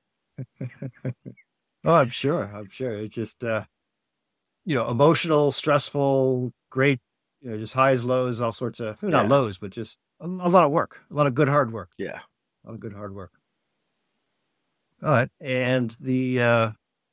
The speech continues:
Speaker 1: the name of the foundation, we'll get that on, uh,
Speaker 2: The name of the
Speaker 1: the, the
Speaker 2: foundation is
Speaker 1: show notes.
Speaker 2: is the Josh Thibodeau Helping Hearts Foundation.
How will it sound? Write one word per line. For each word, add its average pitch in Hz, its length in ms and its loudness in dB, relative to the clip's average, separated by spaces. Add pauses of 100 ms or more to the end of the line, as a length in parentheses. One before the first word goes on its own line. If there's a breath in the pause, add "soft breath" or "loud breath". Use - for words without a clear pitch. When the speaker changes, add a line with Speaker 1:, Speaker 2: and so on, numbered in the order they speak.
(140)
Speaker 1:
the 127 100 -6
name 147 180 4
of 156 40 2
the 143 80 -2
foundation, 151 560 4
we'll 135 120 -2
get 139 180 -2
that 143 200 4
on, 135 380 4
uh, 127 200 0 (340)
Speaker 2:
The 170 80 -2
name 214 160 6
of 240 40 4
the 247 60 4
Speaker 1:
the, 226 40 2
the - 20 -18
Speaker 2:
foundation 208 480 4
is 208 60 2
Speaker 1:
show 165 200 2
notes. 143 480 0
Speaker 2:
is 165 240 4
the 151 100 2
Josh 170 420 4
Thibodeau 180 360 2
Helping 170 280 2
Hearts - 260 -2
Foundation. - 560 -12